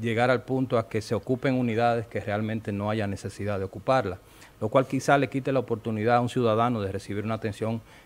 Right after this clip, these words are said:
eh, en su justo momento. Vamos a tener, eh, y lo sé que será así, eh, muchas personas que llegarán con problemas que, porque el, para ponerte un ejemplo, el dolor es personal.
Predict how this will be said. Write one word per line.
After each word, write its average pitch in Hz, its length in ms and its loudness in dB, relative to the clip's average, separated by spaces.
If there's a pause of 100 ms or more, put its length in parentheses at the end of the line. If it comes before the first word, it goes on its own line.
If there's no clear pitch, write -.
eh, 98 680 -2
en 113 120 -4
su 101 480 -4
justo 123 240 -2
momento. 80 560 -2 (560)
Vamos 165 360 6
a 147 80 2
tener, 139 500 2
eh, 104 600 0 (140)
y 120 100 -4
lo 107 180 0
sé 127 260 0
que 113 140 -2
será 98 280 -2
así, 131 460 -4 (100)
eh, 92 760 -8 (200)
muchas 127 340 0
personas 123 460 0
que 107 180 -6
llegarán 104 560 0 (480)
con 107 220 6
problemas 113 560 4 (100)
que, 101 840 2 (200)
porque 123 240 0
el, 120 140 2 (260)
para 107 160 2
ponerte 113 280 0
un 143 80 4
ejemplo, 139 240 4
el 120 80 4
dolor 113 320 4
es 117 60 2
personal. 95 600 -4